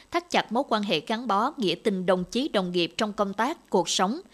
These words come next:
góp phần vào sự phát triển thành công chung của đơn vị, cơ quan, công ty, doanh nghiệp.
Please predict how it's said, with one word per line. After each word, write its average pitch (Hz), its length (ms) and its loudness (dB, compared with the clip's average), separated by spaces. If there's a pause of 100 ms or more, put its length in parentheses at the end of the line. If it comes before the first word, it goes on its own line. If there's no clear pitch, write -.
(260)
góp 302 140 4
phần 196 220 -2
vào 190 100 2
sự 175 200 -2
phát - 240 -4
triển 175 260 0
thành 185 240 -4
công 233 240 0
chung 233 260 0
của 196 140 -2
đơn 214 220 0
vị, 160 300 0
cơ 247 160 4
quan, 226 260 4
công 220 240 0
ty, 214 340 2
doanh 262 120 4
nghiệp. 208 260 0